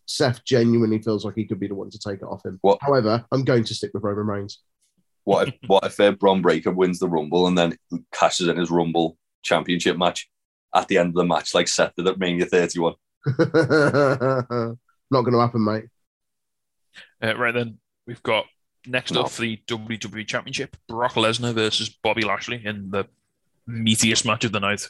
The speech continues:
Speaker 3: quite easily.
Speaker 1: Yeah.
Speaker 2: I'd love if Lashley won this, but I think Brock's gonna be
Speaker 1: Brock's keeping it for a bit.
Speaker 2: But
Speaker 3: Yeah.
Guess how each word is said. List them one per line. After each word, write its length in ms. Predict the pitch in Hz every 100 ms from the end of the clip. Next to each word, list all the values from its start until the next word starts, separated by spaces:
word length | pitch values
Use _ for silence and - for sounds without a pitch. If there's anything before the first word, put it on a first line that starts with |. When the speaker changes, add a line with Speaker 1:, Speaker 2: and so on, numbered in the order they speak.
| _
Speaker 3:
quite 220 | - 101 98
easily. 280 | 90 104 - _ _ _ -
Speaker 1:
Yeah. 140 | 101
Speaker 2:
I'd 120 | 98
love 220 | 92 90 - _ _ -
if 80 | - -
Lashley 320 | 73 - 85
won 220 | 80 78
this, 180 | 80 80
but 140 | - 76
I 40 |
think 180 | 78 71
Brock's 300 | 73 67 -
gonna 140 | 69 64
be 200 | - - _ _ _ _
Speaker 1:
Brock's 240 | 127 - -
keeping 320 | 101 95 95
it 100 | 104
for 140 | - 101
a 40 |
bit. 180 | 101 98
Speaker 2:
But 200 | 104 92
Speaker 3:
Yeah. 320 | 90 90 85